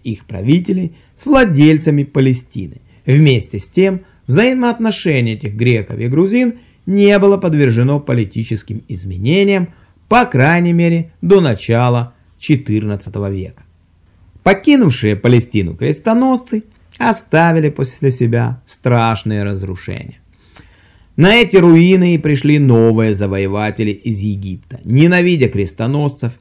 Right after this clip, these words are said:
и не отличая в самом начале католицизм от православия, мамилюки равным образом преследовали и тех, и других. Разрушив все до единого возведённые католиками строения,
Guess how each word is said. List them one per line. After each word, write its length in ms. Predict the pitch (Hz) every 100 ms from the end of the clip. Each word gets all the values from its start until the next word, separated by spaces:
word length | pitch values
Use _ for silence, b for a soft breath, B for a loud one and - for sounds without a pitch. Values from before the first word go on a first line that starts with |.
| -
и 120 | 208
не 120 | 220
отличая 720 | 214 202 202 - 190 190 180
в 60 | 143
самом 460 | - 160 160 151
начале 480 | 139 127 143 143 135
католицизм 920 | 120 123 - 110 101 - 160 156 123 -
от 220 | 123 123
православия, 840 | 113 98 92 101 113 110 98 - b b b b
мамилюки 600 | 120 165 240 226 226 185
равным 600 | 208 147 156 160 147 151
образом 520 | 131 123 123 120 117 110
преследовали 720 | 104 - 98 104 101 95 - -
и 180 | 190 180
тех, 460 | - 113 113 - -
и 120 | 117
других. 540 | 95 98 95 87 71 - _ b b b
Разрушив 720 | 120 139 165 175 185 165 131 -
все 420 | - - 139 120
до 120 | 101
единого 640 | 104 110 113 120 101 90
возведённые 840 | 92 104 107 127 127 143 113 101 95
католиками 680 | - 107 127 120 101 98 95
строения, 840 | - 92 87 120 185 185 117 101